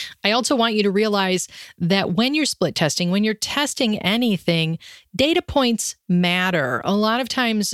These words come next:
people will come to me and tell me that their sales page is not converting, but the truth is not enough people have seen it to make that determination. So if you've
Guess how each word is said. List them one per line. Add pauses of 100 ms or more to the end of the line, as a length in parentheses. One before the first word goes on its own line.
(140)
people
will
come
to
me
and
tell
me
that
their
sales
page
is
not
converting, (340)
but
the
truth
is (280)
not
enough
people
have
seen
it
to
make
that
determination. (280)
So
if
you've